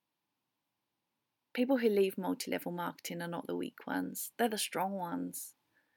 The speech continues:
And I want you to remember that. That shame that you feel, it's normal. I want you to always remember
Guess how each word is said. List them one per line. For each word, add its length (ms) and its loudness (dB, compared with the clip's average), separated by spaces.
And 100 4
I 60 2
want 180 0
you 80 -2
to 140 -6
remember 420 2
that. 320 -2
That 160 2
shame 360 8
that 100 4
you 120 -4
feel, 540 4
it's 260 2
normal. 680 6
I 80 10
want 320 10
you 80 -4
to 200 -2
always 460 10
remember 480 -6